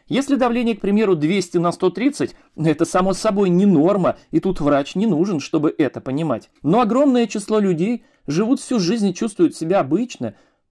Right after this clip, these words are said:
привычно, без мук, вполне нормально при давлении сто семьдесят, сто восемьдесят на сто десять, сто двадцать. И что? Зачем их лечить? Зачем убивать их таблетками? Заодно ухудшая мозговое кровоснабжение и провоцируя инсульты,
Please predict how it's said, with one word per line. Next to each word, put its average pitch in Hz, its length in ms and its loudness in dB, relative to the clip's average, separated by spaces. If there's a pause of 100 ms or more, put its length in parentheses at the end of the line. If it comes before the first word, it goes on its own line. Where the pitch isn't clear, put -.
привычно, 160 680 0
без 165 220 -2
мук, 170 540 0
вполне 185 440 -2
нормально 190 500 0
при 190 140 -6
давлении 202 400 0
сто 196 200 -6
семьдесят, 180 480 -2
сто 185 140 -2
восемьдесят 185 380 -4
на 160 100 -2
сто - 160 -2
десять, 175 320 0
сто 196 140 -2
двадцать. 180 400 -2 (560)
И 233 100 0
что? - 460 -2 (280)
Зачем 190 540 -2
их 180 320 -4
лечить? 165 500 -4 (100)
Зачем 196 420 -2
убивать 175 360 0
их 165 120 -4
таблетками? 143 640 -2 (240)
Заодно 202 560 2
ухудшая 165 460 0
мозговое 147 520 2
кровоснабжение 156 840 -4 (180)
и 127 80 -2
провоцируя 165 640 2
инсульты, 170 580 -2